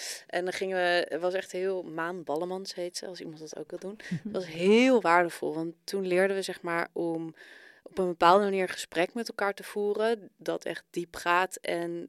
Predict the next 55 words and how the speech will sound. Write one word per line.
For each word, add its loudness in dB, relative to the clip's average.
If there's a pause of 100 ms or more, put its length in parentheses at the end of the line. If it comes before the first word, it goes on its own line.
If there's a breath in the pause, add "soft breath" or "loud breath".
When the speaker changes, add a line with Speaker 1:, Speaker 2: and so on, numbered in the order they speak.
(120)
Speaker 1:
eh, -8
je -6
moet -10
dan -6
heel -4
dicht -2
bij -2
elkaar 2
zitten -4
en -6
eigenlijk -4
de 2
een 4
ontvangt 2
en -2
de -6
ander -4
zendt. 0
En -2
je -2
vraagt 4
ook -8
echt -8
aan -6
de -8
ander, -6
"Heb -6
je -2
ruimte -2
om -6
iets -12
te -10
ontvangen -4
van -8
mij?" -2 (420 loud breath)
En 0
dan 4
vertel 0
je 2
ergens -2
waar -4
je -6
mee -2
zit 4
of -14
zo 0
en -4
de -8
ander -4
moet -8
jou 0
dan -2
elke -4
keer -4
herhalen. 2